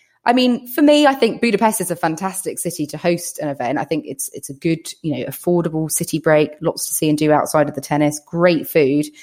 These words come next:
So I think, you know, I wouldn't mind going to it, actually. I've never been to a Fed Cup tie.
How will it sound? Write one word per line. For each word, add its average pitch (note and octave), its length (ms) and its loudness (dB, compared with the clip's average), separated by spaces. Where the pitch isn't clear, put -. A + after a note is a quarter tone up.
So E3+ 460 4
I F3 80 0
think, F#3 300 -2
you G3 140 0
know, D#3+ 260 2
I F#3+ 60 2
wouldn't F#3+ 240 -2
mind E3 340 0
going F#3 300 4
to D3+ 140 -6
it, - 40 2
actually. C#3 360 -2
I've E3+ 200 2
never F3 160 -2
been E3+ 180 -4
to E3+ 100 -6
a C#3+ 40 -10
Fed - 240 -4
Cup - 180 -8
tie. D3 400 -4